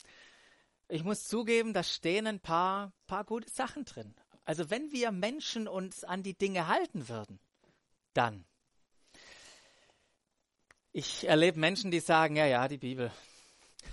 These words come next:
das moralische Buch der Christen." Wisst ihr was? An diesen Standard möchte ich mich gar nicht halten. Ich will doch nicht eingeengt werden in meinem Leben, zerdrückt werden von diesen komischen Regeln, was ich alles darf und nicht darf.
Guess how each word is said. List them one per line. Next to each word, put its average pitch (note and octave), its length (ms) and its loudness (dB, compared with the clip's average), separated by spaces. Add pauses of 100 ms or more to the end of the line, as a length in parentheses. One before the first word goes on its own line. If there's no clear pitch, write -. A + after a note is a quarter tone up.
(240)
das D#3+ 220 2
moralische D#3 680 6
Buch D#3+ 260 2
der C3 140 0
Christen." C3+ 340 -4
Wisst E3+ 180 -6
ihr D#3 60 -2
was? A#3+ 320 -8 (760)
An C3+ 120 -8
diesen A#3 200 -4
Standard F#3 380 -2
möchte - 220 -6
ich F3 80 -10
mich E3 140 -8
gar C3+ 160 -2
nicht C3+ 200 -8
halten. D3+ 220 0
Ich - 180 -14
will G3+ 100 2
doch G#3 140 -2
nicht - 220 -6 (380)
eingeengt D#3+ 840 -2
werden B2+ 260 0
in B2+ 80 -6
meinem A#2+ 240 -2
Leben, E3 340 -4
zerdrückt - 760 -6
werden D#3 320 0
von D3 160 -6
diesen D#3+ 280 -8
komischen A3+ 500 -2
Regeln, G#3 460 2
was F3+ 160 0
ich E3+ 140 -4
alles D3+ 220 -2
darf C3 240 2
und B2 100 -6
nicht - 240 -12
darf. F2+ 280 -14